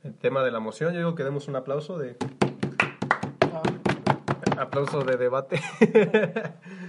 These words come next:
Speaker 1: Eh, bueno, chavos, pues ya les recordamos que está nuestra página de, del Facebook. Es Ana Babichis Oficial. No, no es cierto. Oficial no. Nada más Ana Babichis.
Speaker 2: No,
Speaker 1: Nadie
Speaker 2: pero
Speaker 1: se, nada
Speaker 2: tal vez le podemos poner oficial, nada más por puro
Speaker 1: Eh,
Speaker 2: mame.
Speaker 1: por mame, güey.
Speaker 2: Sí.
Speaker 1: Pero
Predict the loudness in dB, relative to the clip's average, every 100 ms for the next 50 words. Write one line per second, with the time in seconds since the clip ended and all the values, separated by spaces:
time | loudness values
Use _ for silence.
0 | -14 -12 -4 0 2 2 2 0 -2 -4
1 | -2 0 -2 -2 -2 -2 -2 -2 -2 -4
2 | -6 -6 -6 -8 -16 -10 -8 -8 -10 -10
3 | -10 -8 -8 -8 -10 -12 -12 -10 -8 -8
4 | -8 -6 -6 -6 -14 _ _ _ _ -6
5 | -4 -4 -6 -8 -8 -8 -6 -6 -8 -8
6 | -10 -10 -12 -14 -12 -10 -10 -10 -18 -20
7 | _ -20 -18 -16 -14 -14 -14 -16 -14 -12
8 | -12 -14 -10 -8 -8 -10 -2 0 2 0
9 | 2 2 4 4 2 0 -2 -4 -4 -4
10 | -4 -8 -10 -8 -8 -8 -8 -12 -10 -6
11 | -6 -2 0 -2 -2 -2 -2 -2 -6 -8
12 | -12 -6 -2 0 -2